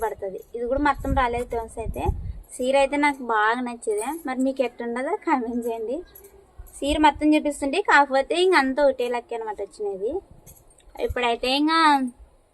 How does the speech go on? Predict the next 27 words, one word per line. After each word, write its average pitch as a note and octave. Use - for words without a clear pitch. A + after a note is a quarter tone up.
స్నానం A#3+
చేసి C4+
మా A#3+
అమ్మ A3+
వాళ్ళు A#3
అయితే A#3
వడిబియ్యం A3+
పోస్తారు A3+
నాకు. B3
ఉమ్, B3
ఇప్పుడు -
టైమ్ C4
వచ్చేసి C#4
ఒంటి B3+
గంట A#3+
అయితే A#3+
అవుతుంది. A#3
ఓ A#3+
రెండు A#3
గంటల, A#3+
మూడు A#3+
గంటల A#3
మధ్యన A3+
అయితే A#3
వడిబియ్యం A#3
చే-, A#3
పోపించుకుంటాను. A3